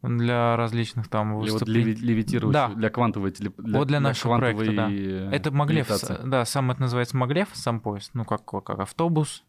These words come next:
Speaker 1: автомобиль,
Speaker 2: Магнит,
Speaker 1: Маглев.
Speaker 2: левитация.
Speaker 1: Да, вот. А
Speaker 2: Совмещённо.
Speaker 1: как именно назвать проект? То есть вот именно название для проекта, вот.
Speaker 2: Ребят, предлагайте, как будет называться проект или трасса между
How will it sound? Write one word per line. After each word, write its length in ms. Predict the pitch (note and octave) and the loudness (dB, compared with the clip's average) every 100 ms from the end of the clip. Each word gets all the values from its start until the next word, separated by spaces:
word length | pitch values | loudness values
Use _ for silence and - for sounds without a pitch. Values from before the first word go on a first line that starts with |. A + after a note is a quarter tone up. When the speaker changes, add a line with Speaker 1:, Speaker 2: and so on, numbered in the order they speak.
| _ | _
Speaker 1:
автомобиль, 480 | - - G#2+ A2 B2 | -14 -4 0 2 2
Speaker 2:
Магнит, 160 | D3+ A#2 | 4 4
Speaker 1:
Маглев. 200 | A#2+ A2 A2 | 4 2 0
Speaker 2:
левитация. 120 | G2 - - - | -4 -10 -12 -2
Speaker 1:
Да, 220 | A2+ G2 - D3 - | 0 0 -6 -18 -2
вот. 220 | A#2+ G#2 | 0 0
А 40 | |
Speaker 2:
Совмещённо. 220 | G2+ G#2 E3 | -2 -2 -2
Speaker 1:
как 100 | D3 | 0
именно 160 | C#3 | 2
назвать 400 | B2 B2 A#2+ B2+ | 2 2 0 -4
проект? 480 | - B2+ A2+ - - _ | -2 0 0 -2 -10 _
То 60 | A#2 | -2
есть 180 | G#2+ - | -2 -2
вот 160 | A2+ | 0
именно 200 | A#2+ A2+ | 2 2
название 380 | A2 A2 A#2+ A#2 | 2 0 0 0
для 120 | G2+ | 0
проекта, 520 | G2+ - G#2+ G#2 - - | -4 -4 -4 -6 -12 -8
вот. 240 | - - - - - - - - | -6 -6 -10 -20 -20 -20 -20 -6
Speaker 2:
Ребят, 280 | A#2 C3 - - _ | 0 0 -2 -10 _
предлагайте, 720 | - A#2+ C3 E3 D#3+ A2 F#2 F2 - - | -4 0 2 0 0 -4 -6 -12 -20 -6
как 220 | B2+ A2+ | -4 -4
будет 160 | A2+ | -4
называться 720 | A#2 A2 G#2+ G#2+ - G#2+ G2 F#2 _ - - _ - - - - | -2 -2 -2 -6 -6 -8 -6 -8 _ -20 -20 _ -20 -20 -20 -6
проект 500 | A2+ A2+ A#2+ D3 - | 0 2 2 0 -2
или 140 | A2+ G2+ | -4 -2
трасса 600 | - A#2+ C3+ - B2+ G#2+ | 0 0 0 -2 -4 -4
между 1000 | G#2+ G2 G2 G#2+ G2+ G2 F#2+ F#2 F#2 F2+ | -4 -6 -4 -4 -2 -4 -4 -4 -6 -8